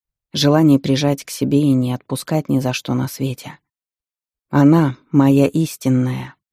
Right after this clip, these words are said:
Это я понял сразу же, как впервые увидел. У нее, похоже, все оказалось иначе. Меня это так разозлило.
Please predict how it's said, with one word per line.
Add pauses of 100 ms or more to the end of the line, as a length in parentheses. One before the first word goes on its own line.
(200)
Это
я
понял
сразу
же,
как
впервые
увидел. (640)
У
нее,
похоже,
все
оказалось
иначе. (880)
Меня
это
так
разозлило.